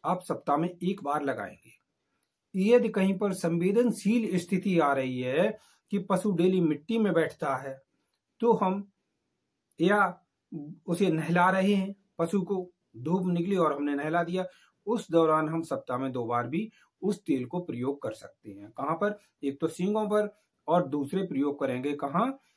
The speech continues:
उसके हम्प पर, जो यहाँ पर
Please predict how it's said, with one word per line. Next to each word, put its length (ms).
उसके 500
हम्प 320
पर, 140
जो 280
यहाँ 300
पर 360